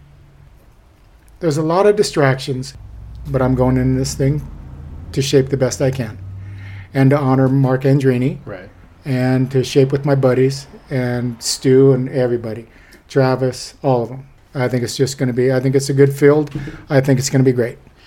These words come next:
Speaker 2: You and I have had our, um, pros and cons about the boardroom show weekend as a whole. It's fun. It's exhausting. It's a lot of things. Um,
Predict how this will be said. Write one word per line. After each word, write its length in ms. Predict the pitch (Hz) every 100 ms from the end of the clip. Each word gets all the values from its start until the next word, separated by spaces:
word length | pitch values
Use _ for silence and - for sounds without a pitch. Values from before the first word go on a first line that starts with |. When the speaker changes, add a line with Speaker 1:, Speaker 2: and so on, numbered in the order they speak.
| - _ _ _ _ _ -
Speaker 2:
You 140 | 160
and 100 | 190
I 140 | 151 143
have 140 | 127
had 360 | - 135 131 127
our, 400 | 139 127 120 117
um, 420 | 113 104 101 101 _ _ _ _ _ _ _ _ - - -
pros 340 | - 147 139
and 140 | 127 120
cons 400 | 123 123 131 131
about 380 | 127 123 117 - _ -
the 60 | 139
boardroom 380 | 151 143 147 135
show 220 | 156 131
weekend 840 | 113 117 123 131 135 143 165 160 -
as 180 | 131 120
a 80 |
whole. 480 | 110 127 123 156 202 - - - _ _ -
It's 160 | 127
fun. 500 | - 127 123 127 135 - - _ _ - - - -
It's 100 | -
exhausting. 760 | 127 110 110 110 - 123 117 117 - - _ _
It's 220 | - 127 139
a 40 |
lot 240 | 120 117
of 80 | 127
things. 440 | - 147 143 151 - - - - -
Um, 520 | 131 127 113 101